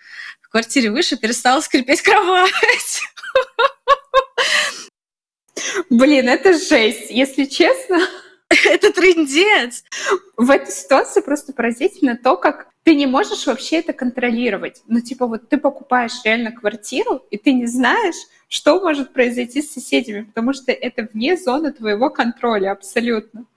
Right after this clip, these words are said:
Speaker 2: Вот. И меня, конечно, эта история максимально удивляет, но слава богу, да? <laughs> Потрохушки закончились,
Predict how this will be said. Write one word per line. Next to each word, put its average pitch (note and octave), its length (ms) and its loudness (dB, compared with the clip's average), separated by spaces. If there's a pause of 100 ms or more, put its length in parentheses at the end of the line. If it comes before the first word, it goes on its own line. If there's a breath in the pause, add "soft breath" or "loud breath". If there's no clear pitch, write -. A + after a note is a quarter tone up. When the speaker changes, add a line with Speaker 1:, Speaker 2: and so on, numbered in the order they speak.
(400 loud breath)
Speaker 2:
Вот. A3 320 0 (120)
И A3+ 540 -2
меня, B3+ 280 2
конечно, C4 440 -4
эта B3 240 -4
история B3+ 800 -2
максимально A3+ 720 -4
удивляет, C4 600 -2
но A#3 80 -12
слава A#3+ 320 0
богу, F#3+ 420 -4 (360)
да? B3 260 -2 (100)
<laughs> D#4+ 380 0 (180)
Потрохушки C4+ 540 0
закончились, C#4+ 840 2